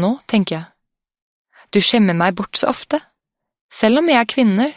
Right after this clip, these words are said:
gjør jeg sjelden noe hjemme, for du er som regel hjemme noen timer før meg. Men nå er det annerledes, og jeg vil stelle med deg. Så du kan komme hjem og gjøre absolutt ingenting.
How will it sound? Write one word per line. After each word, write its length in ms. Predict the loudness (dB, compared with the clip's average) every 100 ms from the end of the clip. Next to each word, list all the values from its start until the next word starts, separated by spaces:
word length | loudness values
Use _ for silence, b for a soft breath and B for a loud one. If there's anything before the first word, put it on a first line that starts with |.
| _
gjør 200 | 2 4
jeg 140 | 4 0
sjelden 320 | -2 -2 0
noe 80 | 2
hjemme, 300 | 2 0 -4 B B B B B
for 120 | 0 4
du 100 | 4
er 180 | 4
som 160 | 2 0
regel 300 | 0 2 2
hjemme 240 | 2 2 2
noen 160 | 2 2
timer 280 | 2 2
før 200 | 2 0 2
meg. 100 | -2 -8 _ _ _ _ _ _ _ _ _ _
Men 380 | 2 4 2 2
nå 140 | 2 2 0 -4
er 140 | 0 2
det 80 | 2
annerledes, 720 | 2 0 -4 -4 -2 -2 -4 _
og 100 | 2
jeg 180 | 4 4
vil 140 | 2 -2
stelle 400 | 0 0 0 0
med 140 | 0
deg. 280 | 2 2 0 -4 _ _ _ _ _ _ _ _ _ -4
Så 160 | -2
du 100 | 0 2
kan 200 | 2 2
komme 380 | 2 4 4
hjem 280 | 2 2 2
og 100 | 2
gjøre 240 | 2 0 -2
absolutt 420 | -4 -2 -2 -2 0
ingenting. 500 | 2 2 -2 -6